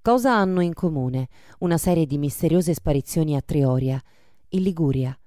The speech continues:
con l'uccisione di una strega avvenuta oltre quattrocento anni prima?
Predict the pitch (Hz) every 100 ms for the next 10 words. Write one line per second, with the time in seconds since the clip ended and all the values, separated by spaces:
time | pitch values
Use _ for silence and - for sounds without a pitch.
0 | _ _ _ - - 190 190 208 180 233
1 | 196 147 139 - 185 165 143 139 143 139
2 | 139 - 190 - 165 147 - 139 151 151
3 | 147 139 139 135 139 127 131